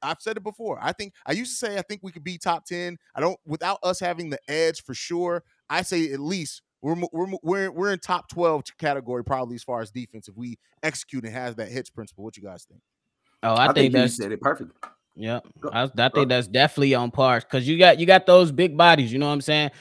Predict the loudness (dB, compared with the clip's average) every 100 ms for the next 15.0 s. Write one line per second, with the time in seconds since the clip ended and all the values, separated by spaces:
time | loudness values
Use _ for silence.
0 | -8 4 6 6 4 4 2 0 -2 -4
1 | -2 -2 -2 -2 -2 -2 -4 -6 -6 -4
2 | -2 -2 -2 -4 -4 -6 -4 -2 -2 -2
3 | 0 0 2 2 2 0 -2 -2 -2 -2
4 | 0 -2 -4 _ -6 -4 -4 -8 -6 -4
5 | -4 -4 -2 0 0 0 0 0 -4 -6
6 | -6 -4 0 0 -2 -6 -4 -2 -4 -2
7 | 0 2 0 -2 -6 -10 -6 -2 -2 -2
8 | -2 2 2 2 -2 _ _ -4 0 2
9 | 2 -2 -4 -4 -4 -2 -2 -2 _ -10
10 | -2 -2 -2 -2 0 0 -2 -4 -4 -2
11 | 0 0 -2 -6 -6 -4 -6 -8 _ -10
12 | -2 2 2 0 -4 -6 -4 -2 0 0
13 | 2 2 0 _ _ -8 -2 -2 0 -4
14 | -4 -2 -2 -2 -4 0 0 0 0 0